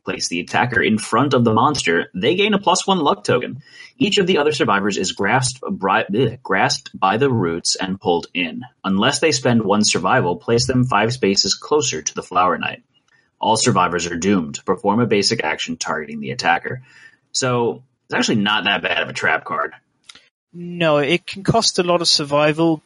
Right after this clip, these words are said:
Speaker 2: ge-, especially versus the higher levels, because you don't really want to see, uh,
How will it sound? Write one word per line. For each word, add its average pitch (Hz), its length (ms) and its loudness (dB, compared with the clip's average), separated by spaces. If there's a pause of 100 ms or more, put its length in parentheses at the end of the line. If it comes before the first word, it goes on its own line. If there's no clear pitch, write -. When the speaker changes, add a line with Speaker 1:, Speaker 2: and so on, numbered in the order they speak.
Speaker 2:
ge-, 156 240 2
especially 147 500 2
versus 139 320 0
the 131 120 -2
higher 139 260 4
levels, 135 600 0
because 127 380 -4
you 135 60 -12
don't 127 340 0
really 127 240 -2
want 120 240 -8
to 117 80 -4
see, 123 400 -2 (380)
uh, 113 100 4